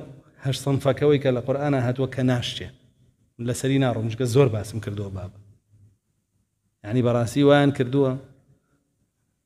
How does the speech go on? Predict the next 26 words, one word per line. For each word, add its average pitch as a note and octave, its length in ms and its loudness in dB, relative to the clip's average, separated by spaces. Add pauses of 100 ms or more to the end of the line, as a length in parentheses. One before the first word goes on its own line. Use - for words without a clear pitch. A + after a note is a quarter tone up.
(560)
فەقیر C3+ 380 -2
هەر D3+ 160 2
لە C3 120 2
بیر D#3 180 6
کراوە. D#2 300 -12 (1800)
هەموویە C3 360 2
برێ C#3+ 220 2
بۆ E3+ 120 0 (680)
ئەو C#3+ 100 -4
دەستگایان، A2+ 600 -4
ئەو D3+ 160 -8
بۆ C3 160 0
ئەو C3 100 4 (400)
ڕێکخراوان، A2+ 640 -8
ئەو C3+ 200 -4
بۆ B2 100 -2 (100)
ئەو، C3 120 0 (840)
با A2+ 80 -2 (100)
بڵێن، A2 280 0 (1200)
تەلەڤیزیۆن A2+ 520 0
و A2 140 -2
کەناڵ B2 380 2
و A2+ 120 0
بابەتانەوە، A2+ 560 -4
میلەوانە B2 460 0
سەرفەکرێ. - 460 -20